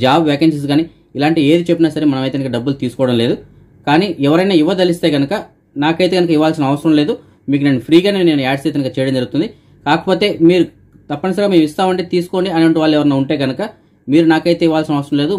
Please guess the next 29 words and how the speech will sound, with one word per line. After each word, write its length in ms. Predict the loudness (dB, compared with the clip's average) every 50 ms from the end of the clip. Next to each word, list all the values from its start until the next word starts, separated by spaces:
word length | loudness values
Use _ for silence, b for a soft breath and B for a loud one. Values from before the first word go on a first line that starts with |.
| 0
మన 120 | 0 2 0 0 0
ఛానల్లో 340 | 0 0 0 2 0 0 0 0
చూడండి, 280 | -2 0 0 0 0 0 -2
కొంతమంది 320 | -2 -2 0 0 0 0 0
హెల్ప్ 160 | 0 -2 -2 0
చేయమని 260 | 0 2 2 4 2 2
చెప్పేసి 200 | 0 -2 -4 -4 -2 -2
వీడియోస్ 220 | 0 0 -2 -2 -4
పెడుతూ 180 | -4 -4 -4 -4 -4
ఉంటాను 200 | -4 -4 -4 -4
కదా, 120 | -4 -4 -6 -6 b b b b b b b 0
అలాంటి 260 | 2 2 2 2 0 0
వారికి 220 | 0 0 0 2 2 2
మీరు 120 | 2 2 0 -2
హెల్ప్ 160 | -2 -2 -2 -2
చేస్తే 220 | -2 -2 -2 -4 -6 -4
సరిపోతుంది. 440 | -4 -4 -4 -6 -4 -2 -2 -4 -4 -6 b b b b b b 0
అలాగే 200 | 0 2 2 2 2 2 2
ఎవరైతే 280 | 2 0 -2 -2 -2 0
మన 100 | 0 0 0 0
ఛానల్ 220 | 0 0 0 0 0
ద్వారా 180 | 0 0 -2 -2 -4 -6 -6
లబ్ధి 240 | -6 -4 -2 -2 -2 0
పొంది 240 | 2 2 4 2 2 0 b b b b b b
కొద్దిగా 220 | -2 0 0 0 0 0
సాయం 280 | 0 0 0 0 -2 -2
పొందినటువంటి 360 | 0 2 2 2 2 0 0 0
వాళ్ళు 140 | 0 0 0 -2
ఉంటారో 260 | -2 -2 -2 -4